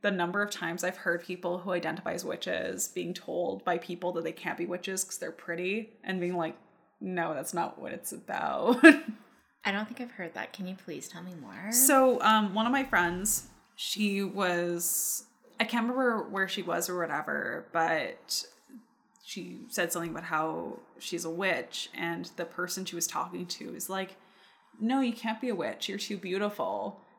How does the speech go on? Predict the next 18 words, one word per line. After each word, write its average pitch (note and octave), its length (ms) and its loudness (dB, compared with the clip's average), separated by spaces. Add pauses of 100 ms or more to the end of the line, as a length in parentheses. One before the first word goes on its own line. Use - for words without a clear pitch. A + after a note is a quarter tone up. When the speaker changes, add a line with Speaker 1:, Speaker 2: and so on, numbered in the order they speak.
Speaker 1:
And G#3+ 100 -10
she's G3+ 140 -10
like, F#3 220 -6
"No, G#3+ 360 0
I E3 120 0
am G#3 260 2
a F3 80 2
witch." A2+ 480 -4
And F#3+ 180 0
they're F3 200 0
like, D3+ 340 0 (360)
could, D#3+ 200 -2
this F#3 160 -4
person F3+ 440 -2
couldn't F3 520 -6
grasp F3 720 -2 (260)
it D4 380 -2
because G3+ 480 0